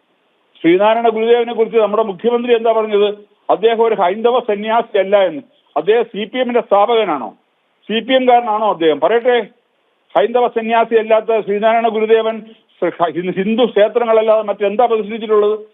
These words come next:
അദ്ദേഹം എവിടെയെങ്കിലും ഒരു പള്ളി പണിയിട്ടുണ്ടോ? എവിടെയെങ്കിലും ഒരു മസ്ജിദ് പണിയിട്ടുണ്ടോ? അദ്ദേഹം ഇങ്ങറ്റം, കേരളത്തിന്റെ തെക്കേ അറ്റം മുതൽ അങ്ങ് വടക്കേ അറ്റം, ഇപ്പൊ കേരളത്തിലല്ലാത്ത മ-, മംഗലാപുരം വരെ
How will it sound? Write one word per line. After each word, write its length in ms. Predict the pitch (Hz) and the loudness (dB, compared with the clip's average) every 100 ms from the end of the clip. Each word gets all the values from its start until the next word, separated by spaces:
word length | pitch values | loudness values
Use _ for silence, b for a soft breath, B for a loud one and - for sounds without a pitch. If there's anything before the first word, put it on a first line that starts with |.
| _ 160 | _ -4
അദ്ദേഹം 260 | 202 233 | 0 2
എവിടെയെങ്കിലും 420 | 214 226 247 240 | 0 0 0 0
ഒരു 80 | 226 | -2
പള്ളി 300 | 208 190 254 | 0 -2 -2
പണിയിട്ടുണ്ടോ? 580 | 233 220 202 190 147 117 _ _ _ | -4 -6 -6 -4 -4 -6 _ _ _
എവിടെയെങ്കിലും 460 | 180 220 247 240 233 | -2 2 2 2 0
ഒരു 80 | 226 | 0
മസ്ജിദ് 400 | 196 190 269 262 | -2 -2 -6 -2
പണിയിട്ടുണ്ടോ? 640 | 233 220 202 175 131 101 _ _ _ - | -2 -2 -4 -4 -4 -6 _ _ _ -6
അദ്ദേഹം 460 | 156 214 233 262 220 | 0 2 2 -2 -4
ഇങ്ങറ്റം, 520 | 226 208 214 233 175 - | -2 -4 -2 -4 -4 -2
കേരളത്തിന്റെ 400 | 170 214 220 233 | 0 0 -4 -6
തെക്കേ 320 | 208 190 - 240 | -4 -6 -2 -2
അറ്റം 320 | 202 240 226 | 0 -2 -2
മുതൽ 260 | 214 254 240 b b | -2 -2 -4 b b
അങ്ങ് 180 | 175 220 | -6 -2
വടക്കേ 340 | 185 190 190 262 | 0 -2 -2 -2
അറ്റം, 320 | 202 208 196 - - | 0 0 -2 -8 -18
ഇപ്പൊ 280 | 156 254 - | -4 -2 0
കേരളത്തിലല്ലാത്ത 800 | 190 220 226 226 202 208 226 226 | 0 0 -2 0 0 2 0 0
മ-, 340 | 233 196 175 180 | -4 -2 -4 -4
മംഗലാപുരം 720 | 170 202 240 247 233 233 226 | -4 0 4 4 2 -2 -2
വരെ 240 | 214 240 | -2 -2